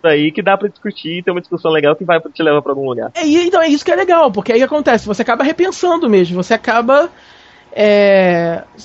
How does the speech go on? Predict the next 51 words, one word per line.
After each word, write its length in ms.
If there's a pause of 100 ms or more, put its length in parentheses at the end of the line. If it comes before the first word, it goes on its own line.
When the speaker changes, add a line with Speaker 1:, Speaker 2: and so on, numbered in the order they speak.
(120)
Speaker 2:
se 160
melhorando 480
um 60
pouco. 280
De 60
repente, 360
você 280
mesmo 260
se 140
filtra, 400
você 280
mesmo 280
pra, 220 (480)
você 280
tenta 260
não 160
ser 160
tão 140
babaca 380
assim, 240
você 160
tenta 140
escolher 280
melhor 240
os 80
lugares 300
que 60
você 60
vai 80
frequentar 440
e 40
tal, 140
e 40
vai 100
ampliando 320
seus 120
horizontes. 500 (340)
Speaker 1:
Sim. 140
Speaker 2:
Então, 420
é 60
até 220
bom 160
que 80
todo 100
mundo 120
seja 140
babaca, 400
porque 180
aí 40
você 240
vai 340